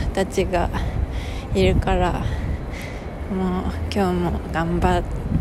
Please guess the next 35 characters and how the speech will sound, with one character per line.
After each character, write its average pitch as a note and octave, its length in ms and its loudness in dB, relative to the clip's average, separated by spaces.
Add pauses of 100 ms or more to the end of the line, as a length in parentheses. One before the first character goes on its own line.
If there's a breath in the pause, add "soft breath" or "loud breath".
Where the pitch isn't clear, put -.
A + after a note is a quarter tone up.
(160)
て E3 180 4
明 F3 300 2
る F3 120 2
く F3 220 -2
な F#3 160 2
れ F#3 140 4
た E3 180 2
な G3+ 200 4
っ - 20 2
て - 280 4 (1160 loud breath)
思 - 100 4
い - 140 8
ま A3 180 6
す。 - 220 4
大 A#3 200 6
し - 80 8
た - 140 8
こ - 140 2
と - 160 6
じ - 100 6
ゃ - 60 4
な - 180 6
い - 60 6
っ - 600 6
て - 220 4 (400)
言 - 240 4
う - 60 2
か - 100 2
も - 220 2
し - 140 0
れ - 100 2
な - 200 6
い - 140 6
け - 80 2
ど、 - 140 2